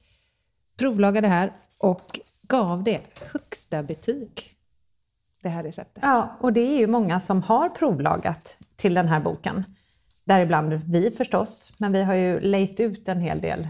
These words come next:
Speaker 2: recept för att prova en gång, en gång till, en tredje gång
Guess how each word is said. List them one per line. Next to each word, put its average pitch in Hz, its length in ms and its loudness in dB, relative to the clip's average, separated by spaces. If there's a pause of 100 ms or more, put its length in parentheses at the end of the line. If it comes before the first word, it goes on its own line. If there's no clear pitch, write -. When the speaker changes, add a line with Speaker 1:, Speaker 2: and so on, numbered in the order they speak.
Speaker 2:
recept 165 520 -8
för - 160 -6
att 170 220 -4
prova 165 300 -2
en 180 240 -2
gång, 160 240 -2 (220)
en 185 200 0
gång 170 180 -2
till, 170 300 -4 (220)
en 240 140 2
tredje 185 280 0
gång 180 300 -2